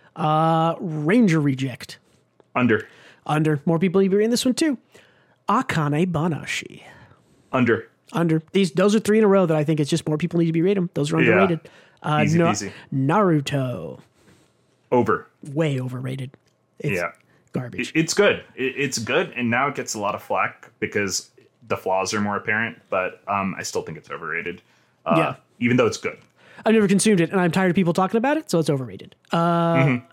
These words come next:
Speaker 1: let's go with my favorite, Bleach.
Speaker 2: Uh, over. <laughs>
Speaker 1: I'm gonna go under.
Speaker 2: You think so?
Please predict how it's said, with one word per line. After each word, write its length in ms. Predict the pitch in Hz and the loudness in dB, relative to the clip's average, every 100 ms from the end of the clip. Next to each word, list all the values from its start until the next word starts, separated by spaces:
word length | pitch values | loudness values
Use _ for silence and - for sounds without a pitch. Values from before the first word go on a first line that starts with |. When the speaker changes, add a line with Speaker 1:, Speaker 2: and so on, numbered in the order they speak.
| _ _ _ - | _ _ _ -2
Speaker 1:
let's 180 | 214 | 0
go 80 | - | 2
with 100 | 202 | 2
my 160 | 170 269 | 2 0
favorite, 380 | 147 147 196 220 302 - | 0 0 0 -2 -4 -2
Bleach. 640 | 165 175 294 - - - - _ _ _ _ _ _ _ _ - | 2 4 2 0 -4 -6 -8 _ _ _ _ _ _ _ _ -2
Speaker 2:
Uh, 360 | 120 113 113 - - | 0 2 2 -2 -4
over. 240 | 117 110 113 - - _ _ | -2 -2 -2 -4 -6 _ _
<laughs> 480 | _ - - - - | _ -20 -20 -20 -4
Speaker 1:
I'm 140 | - 294 | 0 2
gonna 140 | 277 | 2
go 400 | 143 123 131 190 - _ _ _ _ _ _ _ _ _ _ _ _ _ - | 0 -4 -4 -6 -8 _ _ _ _ _ _ _ _ _ _ _ _ _ -2
under. 340 | 165 139 - - _ _ _ _ _ _ | -2 -2 -10 -20 _ _ _ _ _ _
Speaker 2:
You 100 | 127 | 0
think 180 | 120 120 | 0 0
so? 260 | - 110 | 2 0